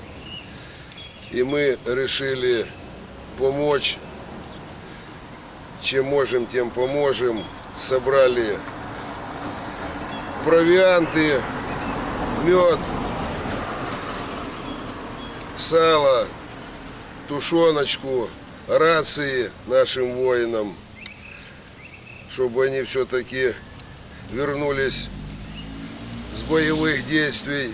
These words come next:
живыми, так как уже с Белопольского района один есть,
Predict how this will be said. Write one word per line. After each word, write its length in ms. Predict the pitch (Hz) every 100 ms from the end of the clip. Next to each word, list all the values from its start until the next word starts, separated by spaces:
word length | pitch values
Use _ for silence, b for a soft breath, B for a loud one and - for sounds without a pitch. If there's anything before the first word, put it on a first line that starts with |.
| -
живыми, 800 | 107 151 156 175 165 156 147 120
так 200 | 135 135
как 240 | 139 117
уже 400 | 131 120 139 120 101 - - - - - - -
с 60 | -
Белопольского 800 | 143 143 123 143 127 139 139
района 420 | 143 139 139 135 135
один 320 | 135 139 139
есть, 480 | 147 156 131 -